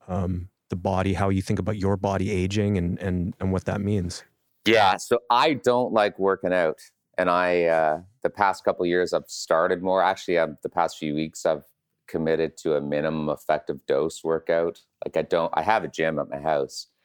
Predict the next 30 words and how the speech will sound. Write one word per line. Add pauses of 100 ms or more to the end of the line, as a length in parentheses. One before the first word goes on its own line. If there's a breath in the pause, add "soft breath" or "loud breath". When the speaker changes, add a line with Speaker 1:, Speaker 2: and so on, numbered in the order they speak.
(360)
Speaker 2:
but
I'd
rather,
like,
yesterday
I
was
at
gymnastics.
You
know,
that's
the
stuff
I
like
to
do.
Today
I
went
for
a
run. (100)
I
only
run
'cause
I
should.